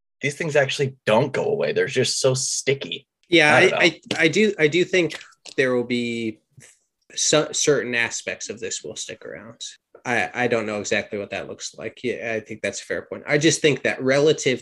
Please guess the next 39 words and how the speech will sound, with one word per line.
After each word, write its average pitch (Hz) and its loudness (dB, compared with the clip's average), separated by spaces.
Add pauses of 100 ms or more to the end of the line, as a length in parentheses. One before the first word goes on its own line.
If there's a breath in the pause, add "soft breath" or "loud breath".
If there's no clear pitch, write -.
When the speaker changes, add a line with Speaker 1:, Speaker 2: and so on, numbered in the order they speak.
Speaker 2:
to 120 -4
today, 104 -6 (440)
I 110 0
think 107 -2
we'll, 107 2
people 110 0
have 107 -4
less 104 -2
energy 101 -6
to 101 -8
support, 110 -4
you 123 -6
know, 104 -8
these - -8 (100)
different 110 -2
movements 107 -8
as 101 -12
they 101 -8
try 87 -6
to, 104 -6
like, 98 -10
get 117 4
out 104 -2
of 107 -6
work 104 -6
and 104 -12
school. 110 -6 (220 soft breath)
It's - -10
very 226 6
costly 117 -2
for 110 -2 (100)
us 123 -6
to 110 -4
skip - 0
work 110 -2
and 101 -10
school 110 -10
every 101 -10
year 98 -10